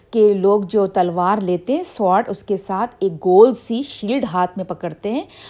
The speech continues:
جو کہ وار سے بچنے کے لیے وہ شیلڈ ہم یوز کرتے ہیں۔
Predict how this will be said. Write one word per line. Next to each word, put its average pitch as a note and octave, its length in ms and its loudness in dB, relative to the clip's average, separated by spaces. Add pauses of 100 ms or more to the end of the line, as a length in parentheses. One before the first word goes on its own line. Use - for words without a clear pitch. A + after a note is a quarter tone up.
(180)
جو G3+ 180 0
کہ C4 240 -2 (200)
وار F#3 300 6
سے A3+ 200 -4
بچنے G3 480 -2
کے A3+ 180 -4
لیے G#3 300 -4 (340)
وہ A3 180 2
شیلڈ B3 420 -4
ہم G#3 200 -6
یوز F#3+ 380 -2
کرتے E3 380 -4
ہیں۔ D#3+ 160 -6